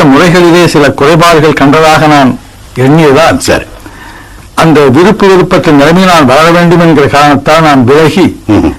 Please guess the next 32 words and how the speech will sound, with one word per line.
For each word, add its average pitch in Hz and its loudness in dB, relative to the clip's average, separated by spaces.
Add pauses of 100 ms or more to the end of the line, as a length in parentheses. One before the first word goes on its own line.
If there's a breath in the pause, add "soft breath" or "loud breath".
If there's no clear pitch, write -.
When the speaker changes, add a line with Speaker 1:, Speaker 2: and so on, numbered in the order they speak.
(460 loud breath)
Speaker 1:
அஞ்ஞாதவாசம் 175 0
என்று 143 0
சொல்வார்களே, 143 0 (120)
அதுபோல் 151 0
Speaker 2:
சரி. 120 0
Speaker 1:
அரசியல் 170 0
தொடர்பு 147 2
இல்லாமல் 139 2
இருந்து 127 0
Speaker 2:
சரி. 120 0
Speaker 1:
கொண்டிருந்தேன். 120 -2 (140)
Speaker 2:
சரி. 73 -8 (400 loud breath)
Speaker 1:
ஒரு 131 0 (120)
நான்கைந்து 185 2
ஆண்டு, 175 0
நாலு 151 0
Speaker 2:
அதாவது 135 0
Speaker 1:
ஆண்டு 127 0
Speaker 2:
அரசியலில் 107 0
இருந்து 95 0
ஈடுபாடு 92 0
இல்லாமல். - -2
Speaker 1:
இருந்தாலும். 135 -2 (640 loud breath)
ஆனால் 175 0
நான் 151 2 (120)
கதர் 151 0
கட்டுகின்ற 160 0 (100)
காங்கிரஸ்காரனாக 135 0
இருந்தேன். 123 0 (200)
Speaker 2:
ம். - -8 (520 loud breath)
Speaker 1:
நான் 160 0
ஒரு 135 0